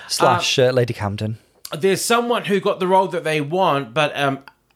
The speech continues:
Speaker 2: who thinks that they're killing it, but they don't. Um, Alexis Michelle.
Speaker 1: Uh, Bosco.
Speaker 2: And Bosco. Oh,
Speaker 1: Mm-hmm.
Speaker 2: God, Bosco, that's the most relevant.
Speaker 1: No, wait, Alexis Michelle was fab.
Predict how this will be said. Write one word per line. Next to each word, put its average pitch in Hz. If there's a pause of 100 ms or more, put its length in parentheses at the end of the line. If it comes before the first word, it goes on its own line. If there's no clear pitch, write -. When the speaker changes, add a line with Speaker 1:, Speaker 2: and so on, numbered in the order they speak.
(100)
Speaker 2:
who 160
thinks 170
that 165
they're 156
killing 185
it, 127
but 123
they 127
don't. 127 (380)
Um, 113
Alexis 113
Michelle. 113 (240)
Speaker 1:
Uh, 113
Bosco. - (320)
Speaker 2:
And 160
Bosco. 131 (100)
Oh, 117
Speaker 1:
Mm-hmm. 113 (120)
Speaker 2:
God, 107
Bosco, 107
that's 92
the 95
most 95
relevant. 107 (200)
Speaker 1:
No, 262
wait, 247
Alexis 190
Michelle 185
was 185
fab. 143